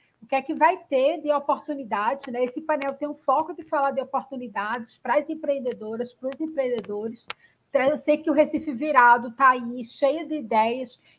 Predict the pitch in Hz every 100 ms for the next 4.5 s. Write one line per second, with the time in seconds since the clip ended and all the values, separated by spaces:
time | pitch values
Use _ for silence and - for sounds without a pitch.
0 | - 226 277 233 254 277 285 226 285 -
1 | 240 262 - 254 226 269 330 320 277 269
2 | 254 233 233 240 247 - - 247 262 -
3 | 254 226 240 262 214 233 330 349 294 262
4 | 190 214 220 247 240